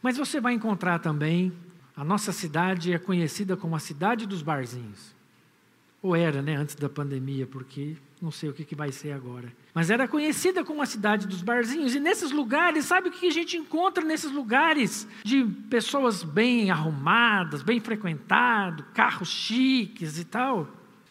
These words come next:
Nós encontramos ali muita gente desesperada, com as suas vidas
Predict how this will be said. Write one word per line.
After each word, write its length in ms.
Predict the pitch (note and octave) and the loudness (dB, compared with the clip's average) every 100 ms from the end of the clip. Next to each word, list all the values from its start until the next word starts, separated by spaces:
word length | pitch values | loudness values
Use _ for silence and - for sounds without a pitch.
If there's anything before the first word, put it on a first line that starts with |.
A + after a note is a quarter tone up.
| _ | _
Nós 220 | E3+ F3 | 0 2
encontramos 560 | F#3+ F#3 E3+ F3 F3 D3+ | 2 2 0 2 0 0
ali 220 | D3 D#3+ | 0 0
muita 340 | D3+ F3 F3+ D#3+ | 2 0 0 -4
gente 500 | D3+ C3 A#2 - - - _ _ _ - | -2 -6 -6 -14 -18 -20 _ _ _ -18
desesperada, 920 | C3+ C3+ D3+ - D3 B2 A2 G#2 G#2 - _ _ - | -12 -10 -10 -4 -4 -4 -10 -16 -20 -20 _ _ -6
com 100 | D#3+ | -4
as 80 | |
suas 320 | D3+ G3+ E3 B2+ | 0 0 0 0
vidas 800 | D3+ B3 A#3+ C4+ C#4 - - | 2 2 2 -2 -2 -8 -14